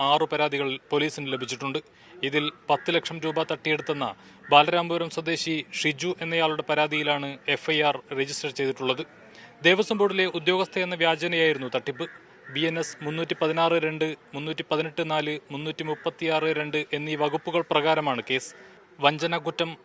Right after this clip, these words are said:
വ്യാജരേഖ ചമയ്ക്കൽ, സാമ്പത്തിക തട്ടിപ്പ് അടക്കമുള്ള ജാമ്യമില്ലാത്ത വകുപ്പുകളാണ് ചുമത്തിയിരിക്കുന്നത്.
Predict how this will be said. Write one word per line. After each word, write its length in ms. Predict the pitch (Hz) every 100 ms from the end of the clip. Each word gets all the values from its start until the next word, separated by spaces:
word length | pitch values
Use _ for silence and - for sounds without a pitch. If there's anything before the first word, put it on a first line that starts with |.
| -
വ്യാജരേഖ 440 | 139 151 151 165 165 165
ചമയ്ക്കൽ, 380 | 165 156 165 165 - -
സാമ്പത്തിക 460 | 147 147 156 165 165
തട്ടിപ്പ് 340 | 160 - 156 160 - 151
അടക്കമുള്ള 440 | 151 165 160 147 107 - - - - 123
ജാമ്യമില്ലാത്ത 640 | 147 165 170 160 160 - 151
വകുപ്പുകളാണ് 640 | 147 147 160 156 151 143 135 -
ചുമത്തിയിരിക്കുന്നത്. 680 | 151 147 151 135 127 135 131